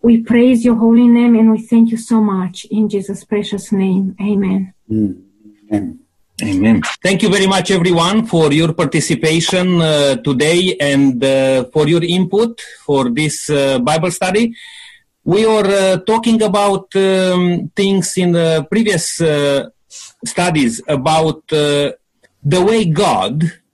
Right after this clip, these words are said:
Speaker 3: approach all this <laughs> plan of salvation for us all. We talked about the law as a teacher. We talk about the word biblical view. We talk about the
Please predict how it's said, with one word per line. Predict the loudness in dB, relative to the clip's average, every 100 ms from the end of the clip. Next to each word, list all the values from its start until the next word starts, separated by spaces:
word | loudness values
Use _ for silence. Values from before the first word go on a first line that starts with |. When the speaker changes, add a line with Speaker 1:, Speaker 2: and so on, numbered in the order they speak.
| _ _ -4
Speaker 3:
approach | -4 0 0 -2 -6 -12 -14 _ _ _ _
all | 0 2 2 0 -2 -12 _
this | -4 0 2 0 -2
<laughs> | 0
plan | 0 0 -2
of | -4 -4
salvation | -2 -2 0 -2 -2 -4 -6 -12 _ _ _ _ _
for | -2 0
us | -2 -4 -4
all. | -2 -2 -4 -12 _ _ _ _ -4
We | -2
talked | 0 -2 -2
about | -2 0 0 0
the | 0 0 -4 -10 -20 -2
law | 2 2 2 -2 -8 -8
as | -4 -2
a |
teacher. | -2 -2 -2 -6 -8 _ _ _ _ -20 -12
We | -4
talk | -2 -2
about | 0 0 0
the | 2 2 0 0
word | 0 0 -2 -6 -10 -6
biblical | -2 -2 -2 -2
view. | 0 0 0 -2 -8 _ _ _ _ -8
We |
talk | -4 -2
about | 0 0 0
the | 0 0 0